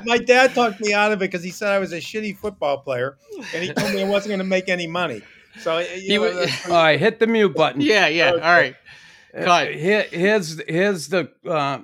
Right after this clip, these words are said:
Speaker 3: question that producer Barry always wants us to ask, and we'll ask it. What is the first sentence of your hockey eulogy? Someone's writing you a hockey eulogy. You are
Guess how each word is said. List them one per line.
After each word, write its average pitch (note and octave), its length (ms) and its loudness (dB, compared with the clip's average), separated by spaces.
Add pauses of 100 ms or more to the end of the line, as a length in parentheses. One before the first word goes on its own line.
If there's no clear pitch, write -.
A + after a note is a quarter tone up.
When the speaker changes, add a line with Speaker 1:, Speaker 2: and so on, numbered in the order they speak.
(400)
Speaker 3:
question D#3 520 -2
that C3+ 340 -2
producer C#3+ 480 -4
Barry C3+ 580 0
always D3+ 640 0
wants C3 720 -8 (340)
us B2 240 -8
to F#2+ 120 -12
ask, G#2+ 400 -10
and A#2 160 -12
we'll A#2 200 -8
ask G#2+ 240 -12
it. - 100 -20 (240)
What F3 300 2
is G#3+ 180 0
the D#3+ 140 -4
first - 600 -4
sentence - 640 -4 (500)
of A#2 240 -6
your A#2 160 -4
hockey C#3 380 -2
eulogy? A#2+ 720 -8 (460)
Someone's D3 460 -2
writing C#3+ 300 0
you C#3+ 180 -2
a B2+ 60 0
hockey C#3 340 -2
eulogy. A#2+ 680 -6
You C#3+ 340 2
are B2+ 280 0